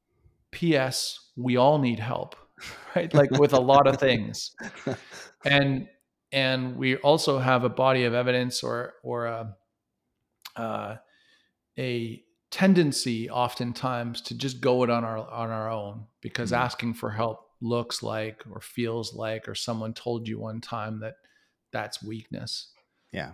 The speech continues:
Speaker 1: And w-, we all know if we look back over the history of time that communities have thrived in community with help, right?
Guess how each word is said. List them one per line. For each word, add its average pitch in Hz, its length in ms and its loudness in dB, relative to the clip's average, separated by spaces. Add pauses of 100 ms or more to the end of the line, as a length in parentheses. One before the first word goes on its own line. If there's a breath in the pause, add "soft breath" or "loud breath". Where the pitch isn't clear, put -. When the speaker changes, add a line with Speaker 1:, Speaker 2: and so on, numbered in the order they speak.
(120)
Speaker 1:
And 110 360 -8 (400)
w-, 123 180 -16
we 120 260 -6
all 117 420 -8
know 123 340 -4
if 117 120 -8
we 117 100 -4
look 120 320 -4
back 120 340 0 (340)
over 131 220 -6
the 120 80 -10
history 123 440 -6
of 117 100 -12
time 127 440 -4
that 123 160 -12
communities 123 840 -4 (340 soft breath)
have - 160 -8
thrived 123 720 2 (1080)
in 147 280 2
community 143 640 0 (220)
with 135 280 2
help, 160 340 0 (520)
right? 135 260 -2